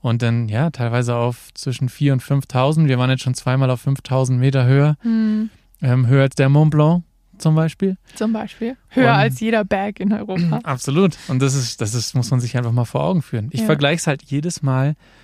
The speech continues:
Speaker 1: Ähm, ich weiß nicht, wer unser Video damals gesehen hat, aber als wir den Ben Nevis in Schottland bestiegen sind und als wir losgelaufen sind, eigentlich uns gar nicht vorstellen können, dass man so hochlaufen kann und auf,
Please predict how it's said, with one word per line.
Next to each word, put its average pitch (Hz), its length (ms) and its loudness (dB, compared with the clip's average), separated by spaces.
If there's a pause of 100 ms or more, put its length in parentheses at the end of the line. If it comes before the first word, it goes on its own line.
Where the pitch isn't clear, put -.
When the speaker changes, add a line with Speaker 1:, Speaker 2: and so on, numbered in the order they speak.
(280)
Speaker 1:
Ähm, 123 380 0 (160)
ich 120 100 -8
weiß 135 140 0
nicht, 143 120 2
wer 135 100 2
unser 135 200 2
Video 139 220 0
damals 131 340 0
gesehen 135 340 2
hat, 127 140 2
aber 117 220 0
als 117 200 -4
wir 123 80 -2
den 120 200 -2
Ben 123 160 0
Nevis 135 300 -2
in 117 100 -4
Schottland 127 640 -2
bestiegen 123 440 -4
sind 120 240 -2 (320)
und 127 440 -2
als 120 220 -6
wir 135 260 2
losgelaufen 123 720 -2
sind, 123 300 -4 (580)
eigentlich 131 340 -4
uns 127 240 -4
gar 120 140 -2
nicht 127 120 -4
vorstellen 127 340 -4
können, 117 180 -4
dass 113 100 -4
man 113 160 -2
so 120 120 0 (160)
hochlaufen 120 560 0
kann 113 360 -4
und 110 200 -6
auf, 117 460 -4